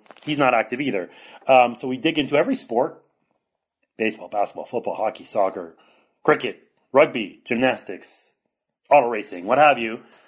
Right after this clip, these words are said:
and we try to look at who the best athletes are, and it's a complex stew where we kind of mix a bunch of different things, and, uh, it makes for fun debate because there is no one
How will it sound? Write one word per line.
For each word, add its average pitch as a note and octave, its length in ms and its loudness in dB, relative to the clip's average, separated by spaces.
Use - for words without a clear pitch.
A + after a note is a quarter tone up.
and C#3+ 280 0
we C#3+ 60 -6
try D#3+ 160 0
to D3+ 60 -2
look D#3 180 -6
at D#3+ 240 -4
who C3 140 -4
the C3 40 -2
best B2+ 200 4
athletes - 420 0
are, G2+ 160 0
and G#2+ 100 -6
it's - 140 -12
a G#2+ 420 -4
complex - 720 -2
stew G3 760 -6
where C3 200 0
we B2+ 140 -4
kind C#3 200 -4
of A#2+ 80 -4
mix C#3 220 -6
a - 40 -8
bunch G#3 200 -4
of A#2 60 -14
different A2+ 240 -10
things, D3+ 340 -6
and, D#3 360 -2
uh, D#3 480 2
it D3+ 40 -18
makes G#3+ 160 -4
for F#3 120 -4
fun F#3 180 2
debate F#3+ 180 -2
because D3 200 -8
there D#3 100 -6
is D#3 220 -4
no C#3 260 0
one A#2+ 640 -4